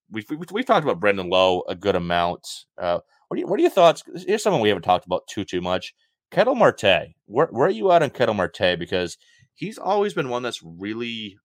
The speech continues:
hard for me to rank. Like, when he's on the field, the numbers are usually pretty good, but he's another one that has, like, a kind of interesting profile. It's like one year he does one thing really well, and then the next year he does the other. It's, he hasn't put together, like, you know, the speed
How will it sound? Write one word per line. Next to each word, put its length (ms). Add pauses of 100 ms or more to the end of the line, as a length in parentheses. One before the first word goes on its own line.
(120)
hard 580
for 160
me 180
to 100
rank. 400
Like, 200 (340)
when 140
he's 200
on 260
the 80
field, 520
the 60
numbers 380
are 60
usually 340 (180)
pretty 260
good, 280
but 80
he's 160
another 160
one 100
that 80
has, 160
like, 180
a 160 (400)
kind 120
of 100
interesting 400
profile. 600
It's 120
like 120
one 220
year 160
he 140
does 320 (320)
one 220
thing 240
really 240
well, 380
and 100
then 60
the 60
next 240
year 80
he 60
does 160
the 100
other. 140
It's, 220 (160)
he 100
hasn't 240 (160)
put 220
together, 580 (340)
like, 200 (140)
you 80
know, 120
the 60
speed 640